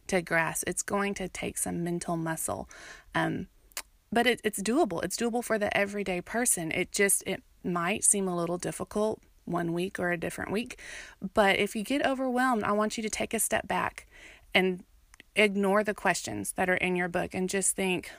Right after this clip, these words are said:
"What am I learning about God here? What beauty of His do I see in this passage?" And if we keep that focus in mind,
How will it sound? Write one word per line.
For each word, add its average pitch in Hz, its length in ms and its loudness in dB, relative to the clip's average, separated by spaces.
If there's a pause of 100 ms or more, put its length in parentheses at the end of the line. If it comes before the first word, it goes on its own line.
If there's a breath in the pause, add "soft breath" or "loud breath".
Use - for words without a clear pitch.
(200 loud breath)
"What 220 300 4
am 247 100 2
I 240 100 2
learning 196 380 0
about 175 300 -6
God 160 220 -4
here? 160 300 -4 (260 loud breath)
What 202 420 2
beauty 185 480 -2
of 170 140 -6
His 165 260 -2
do - 160 -6
I 170 160 -4
see 170 320 0
in 165 120 -4
this 165 160 -2
passage?" - 640 -6 (340 loud breath)
And 202 80 0
if 202 80 -2
we 226 120 0
keep - 300 -4
that - 200 4
focus 196 460 0
in 180 120 0
mind, 170 300 -2